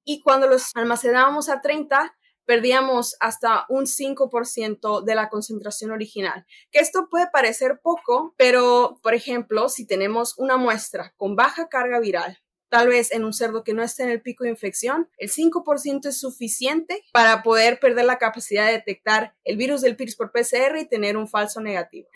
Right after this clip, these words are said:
En cuanto a los ciclos de congelado y descongelado, en suero no vimos ningún efecto hasta en quince ciclos de congelado y descongelado. ¿Qué quiere decir esto?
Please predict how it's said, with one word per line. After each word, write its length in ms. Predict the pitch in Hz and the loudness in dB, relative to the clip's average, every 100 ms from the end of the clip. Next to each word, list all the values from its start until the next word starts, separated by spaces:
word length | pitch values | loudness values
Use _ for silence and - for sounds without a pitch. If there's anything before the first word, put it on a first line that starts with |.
| - | -2
En 180 | 277 254 | 0 2
cuanto 260 | 277 285 | 2 2
a 40 | 269 | -2
los 100 | 262 | -4
ciclos 320 | 262 311 311 | -6 -8 -8
de 100 | 294 | -4
congelado 500 | 254 240 226 226 254 | -4 -6 -4 0 0
y 20 | |
descongelado, 800 | 262 - 226 - 226 262 302 339 _ _ - | -2 -6 -8 -4 0 0 0 -4 _ _ -8
en 180 | 226 | -4
suero 420 | 220 - 285 339 349 | -2 2 4 4 2
no 120 | 269 | 4
vimos 380 | 254 262 262 - | 2 2 0 -2
ningún 380 | 226 220 233 262 | -4 0 0 0
efecto 420 | 254 262 - 190 - | 0 -4 0 2 2
hasta 300 | 214 - 196 | 0 -2 -8
en 80 | |
quince 380 | 202 226 240 233 | -6 -6 -6 -6
ciclos 580 | - 208 - 202 208 - _ _ - | -8 -10 -6 -6 -6 -12 _ _ -2
de 80 | 220 | -2
congelado 400 | 226 220 214 208 | 0 -4 -2 -2
y 20 | |
descongelado. 520 | 226 220 208 190 180 190 | -2 -6 -6 -2 0 -2
¿Qué 120 | 311 | -6
quiere 180 | 320 330 | -2 0
decir 280 | 311 302 262 | 0 0 -2
esto? 360 | 226 - - | -2 -4 -12